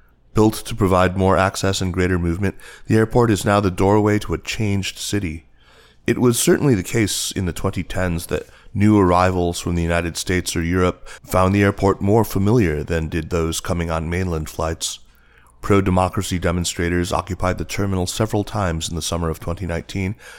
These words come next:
canceling more than one hundred fifty flights as they exploited the airport's status as a gateway.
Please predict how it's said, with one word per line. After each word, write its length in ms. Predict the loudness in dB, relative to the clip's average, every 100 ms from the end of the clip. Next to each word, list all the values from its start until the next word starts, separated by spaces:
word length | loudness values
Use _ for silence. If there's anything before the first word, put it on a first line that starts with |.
| -12
canceling 540 | -2 0 0 2 2 2
more 220 | 2 2
than 180 | 2 0
one 160 | 0
hundred 280 | 0 -4 -4
fifty 260 | -4 -4 -6
flights 520 | -2 -2 -2 -4 -6
as 180 | -6 -4
they 120 | -4
exploited 520 | -4 -4 0 0 0
the 140 | -2
airport's 400 | -4 -2 -4 -4
status 480 | -4 -4 -4 -4 -8 -12 -20 -8
as 140 | -4 -4
a 60 |
gateway. 500 | -2 -4 -4 -6 -10